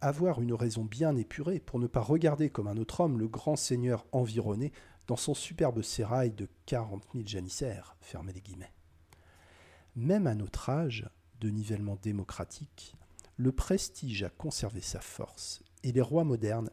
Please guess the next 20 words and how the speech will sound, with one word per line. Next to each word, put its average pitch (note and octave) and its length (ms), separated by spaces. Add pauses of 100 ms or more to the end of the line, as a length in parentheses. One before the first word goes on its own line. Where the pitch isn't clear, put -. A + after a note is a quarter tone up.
(120)
agissent A#2 580
sagement A#2 560 (880)
en C#3 140
ne E3 80
le D3+ 140
laissant C3 340
pas C3 300
effleurer. - 420 (2000)
Ouvrez D#3+ 240
les C3+ 80
guillemets. « F#2+ 340 (1040)
Tous F#3+ 140
ceux G#3+ 200
qui - 180
assistèrent D3 640
aux A#2+ 60
funérailles B2 500
du G#2 100
roi A#2+ 200
d'Angleterre », A#2+ 640